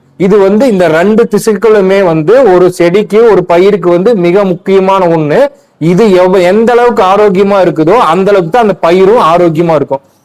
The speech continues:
இந்த சைலம், புளோயம் ஆக்டிவிட்டிஸ் நல்லா நடந்துச்சு அப்படின்னா பயிர்கள் நல்லா வளரும், நல்லா நம்மளுக்கு வந்து ஈல்டு கொடுக்கக்கூடியது. அதனால இது வந்து மெயினா வந்து நல்லா வளர வேணும். சரிங்களா? இதுக்கு வந்து என்ன ஒரு பொருள் வந்து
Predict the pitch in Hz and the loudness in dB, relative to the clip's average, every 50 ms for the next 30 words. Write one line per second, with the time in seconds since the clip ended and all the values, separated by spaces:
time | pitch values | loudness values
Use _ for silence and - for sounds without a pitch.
0 | _ - 165 185 202 202 - - 185 196 214 226 240 233 220 185 196 202 196 196 | _ -6 -4 -2 0 0 0 0 0 2 2 2 2 0 0 0 0 0 2 2
1 | 202 196 185 180 165 175 180 190 196 - - 214 202 180 180 160 156 170 196 226 | 0 0 0 -2 -2 -2 -2 -2 -2 -2 -2 -2 -2 -2 -2 -2 0 0 0 0
2 | 226 202 175 170 180 190 185 175 180 220 208 175 147 147 143 139 135 156 226 277 | 0 0 0 0 0 0 -2 -2 0 0 0 0 0 -2 -2 -2 -2 -2 -2 -4
3 | - _ _ _ _ _ - 156 165 202 214 208 208 226 247 247 202 170 156 160 | -6 _ _ _ _ _ -2 0 0 2 2 2 2 2 2 0 0 0 0 0
4 | 175 208 220 196 170 160 165 170 165 165 196 254 254 196 160 156 170 180 202 220 | 2 2 0 0 0 0 0 0 0 2 2 0 0 0 -2 0 0 0 0 0
5 | 220 202 185 180 165 156 160 156 165 175 226 302 320 320 _ _ _ _ _ _ | 0 -2 -2 -2 -2 -2 -2 -2 -2 0 0 -2 -2 -4 _ _ _ _ _ _
6 | _ _ _ _ _ _ _ _ - - 175 214 233 226 208 208 - 185 170 156 | _ _ _ _ _ _ _ _ -10 -4 -2 0 2 2 0 0 0 0 0 0
7 | 170 151 151 147 135 123 110 110 - - - - - - 139 160 180 180 190 208 | -2 -2 0 0 0 0 -2 -4 -6 -12 -14 -16 -8 -4 -2 0 0 0 0 0
8 | 247 240 208 180 185 185 226 208 208 196 208 220 277 247 185 180 190 196 208 226 | 0 0 0 0 0 0 2 2 2 0 0 0 0 0 0 0 0 2 2 0
9 | 233 226 208 185 170 175 180 269 320 320 - _ - 151 165 190 208 208 180 165 | 0 0 0 -2 -2 0 0 -2 -2 -2 -6 _ -6 -2 0 0 0 2 0 0
10 | 160 165 160 147 135 123 117 120 - _ - 185 170 170 160 160 165 151 120 - | 0 0 0 0 -2 -4 -6 -10 -10 _ -2 -2 0 0 0 0 0 -2 -2 -4
11 | _ _ _ - 151 165 202 185 247 214 - 240 220 208 202 208 220 254 226 185 | _ _ _ -6 -2 -2 0 0 -2 -2 0 0 0 2 2 0 0 0 0 0
12 | 185 190 202 214 226 226 208 190 185 180 175 165 160 156 151 147 143 139 135 131 | 0 0 0 0 0 2 2 2 2 2 2 2 2 2 2 2 2 2 0 0
13 | 127 - 175 185 202 214 208 196 180 175 175 202 | -2 -2 -2 0 2 2 2 2 0 0 0 0